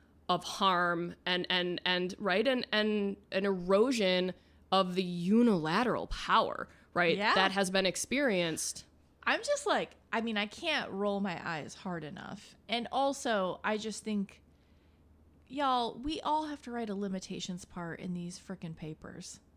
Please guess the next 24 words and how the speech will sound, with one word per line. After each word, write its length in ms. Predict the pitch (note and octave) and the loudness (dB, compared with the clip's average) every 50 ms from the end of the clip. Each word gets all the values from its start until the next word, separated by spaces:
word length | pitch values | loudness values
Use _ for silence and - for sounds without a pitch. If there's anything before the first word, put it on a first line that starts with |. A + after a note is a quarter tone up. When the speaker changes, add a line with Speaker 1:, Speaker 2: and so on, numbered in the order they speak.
| _ _ _ - - - - _ _ | _ _ _ -20 -20 -20 -20 _ _
Speaker 2:
So 540 | - - - D4+ C#4+ C4+ C4 C4 A#3 - - - _ _ - - | -10 0 2 4 6 6 6 6 4 0 -4 -12 _ _ -20 -20
why 360 | B2 C#3+ E3 A#3 C#4 C#4 C#4+ D#4 | -20 -12 -2 0 2 2 4 2
is 220 | D#4+ D#4+ D4+ C#4 | 2 0 -2 -2
it 120 | C#4 - | -4 -4
not, 420 | A#3+ C#4 C4 C4 B3+ B3+ A#3 - - - - - | -2 0 2 2 4 2 2 0 -2 -8 -14 -8
you 160 | A#3 A#3+ A#3+ | -4 -2 0
know, 120 | A3 G#3+ | 2 2
why 140 | G#3+ A#3 B3+ | 2 2 0
can't 200 | B3+ - C#4+ A#3 | -2 -4 -6 -6
we 80 | B3 B3+ | -4 -4
just 160 | B3 A#3+ - | -4 -4 -4
extend 480 | A3+ G#3 - - - - G#3+ G#3+ G#3 G3+ | -6 -6 -8 -8 -4 -4 -2 0 0 0
that 260 | F3 C#3+ C#3 - - | -2 -2 -4 -6 -6
to, 420 | - - G3 E3+ E3 D#3+ D#3+ F3 - | -6 -4 -4 -2 -2 -4 -6 -6 -4
hey, 380 | - - G#4+ D#4+ G3+ D3+ D#3+ - _ - - _ _ _ - - - _ - - _ _ _ _ _ | -2 0 0 0 -2 -4 -6 -10 _ -20 -20 _ _ _ -20 -20 -20 _ -20 -20 _ _ _ _ _
there's 260 | - A3+ B3+ C#4+ C#4+ D#4 | -2 -2 -2 -2 -4 -6
limitations 1000 | C#4+ C4+ C4+ C#4 D4+ C#4 C#4 - A#3+ B3+ C4 - - A3 G#3+ G#3 G3+ G3+ G3+ | -6 -6 -4 -4 -4 -6 -4 -4 -4 -4 -4 -6 -6 -4 -4 -4 -4 -4 -4
in 140 | - G#3+ G#3 | -4 -4 -4
even, 640 | F3+ F#3+ G#3+ G3+ G3 G#3 G3 F#3+ F#3+ F#3+ F3+ F3+ - - | -4 -4 -6 -6 -4 -6 -6 -6 -6 -8 -8 -10 -12 -12
you 140 | - G3+ G3+ | -8 -6 -6
know, 120 | F#3+ F#3 F3+ | -6 -6 -8
the 100 | F3 F#3 | -10 -10
things 420 | - A3+ G#3+ G#3 G#3 G#3 G3 - | -8 -4 -2 -2 -2 -2 -4 -6
that 360 | - F#3+ F#3+ F3+ E3+ E3+ E3 | -6 -6 -4 -4 -6 -8 -10